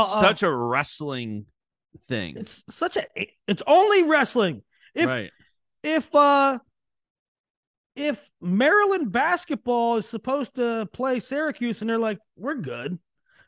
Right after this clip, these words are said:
Speaker 1: Uh,
Speaker 2: <laughs> Right.
Speaker 1: we're good." It's not like the, the N C A A doesn't say, "You know what? Zero, zero, zero doesn't go on your record." No, that doesn't even happen. That doesn't even happen.
Speaker 2: Yeah. Well, you saw, like, two straight days of the joke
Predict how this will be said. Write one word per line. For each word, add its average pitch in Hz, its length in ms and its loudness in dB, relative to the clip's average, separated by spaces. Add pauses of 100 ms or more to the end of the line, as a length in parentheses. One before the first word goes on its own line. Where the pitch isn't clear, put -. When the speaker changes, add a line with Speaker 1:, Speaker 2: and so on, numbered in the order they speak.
(140)
Speaker 1:
Uh, 226 520 6 (400)
Speaker 2:
<laughs> - 0 - (280)
Right. - 400 -8 (240)
Speaker 1:
we're 285 180 0
good." 208 380 2 (600)
It's - 220 -6
not 330 260 2
like 294 200 4
the, 247 140 -2 (520)
the 285 100 -2
N 427 120 0
C 339 220 -2
A 302 100 6
A 294 60 2
doesn't 247 220 0
say, 233 280 -8
"You 233 100 -4
know 277 160 0
what? 349 380 2
Zero, 269 420 -2
zero, 294 340 0
zero 269 580 -4
doesn't 277 240 -4
go 226 120 -2
on 202 80 0
your 170 100 -4
record." 175 380 -8 (120)
No, 392 260 6
that 403 120 0
doesn't 453 240 6
even 339 200 8
happen. 247 420 2
That 277 120 4
doesn't 302 180 0
even 233 200 2
happen. - 360 -4 (920)
Speaker 2:
Yeah. 92 360 -8
Well, 156 160 -4
you 165 140 -4
saw, 165 340 4
like, 110 280 -2 (180)
two 143 160 0
straight 107 360 -4
days 104 380 -4
of 98 120 -10
the 92 80 -10
joke 98 420 -6